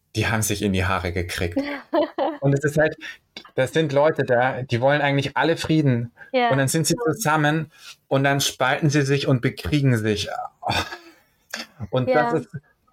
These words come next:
Speaker 1: das ist das, was passiert, wenn dieser Frieden im Herzen fehlt.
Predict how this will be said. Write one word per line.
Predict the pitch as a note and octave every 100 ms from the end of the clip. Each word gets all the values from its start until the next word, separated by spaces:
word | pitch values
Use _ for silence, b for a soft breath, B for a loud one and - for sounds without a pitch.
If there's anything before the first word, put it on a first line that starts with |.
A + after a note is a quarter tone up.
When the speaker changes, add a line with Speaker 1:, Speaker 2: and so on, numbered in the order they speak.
| - -
Speaker 1:
das | D3 D3+
ist | D3 - C#3+
das, | D3+ C#3+ C3+
was | C3+ -
passiert, | A#2+ A2+ C#3 D3+ D3+ -
wenn | - A2 A#2 A#2+ A#2+ A2+
dieser | A#2 A#2 A2
Frieden | - C3 A#2+ A#2+
im | G#2+
Herzen | G#2 G#2+ G#2 - G2+
fehlt. | G2 F#2+ F#2 F2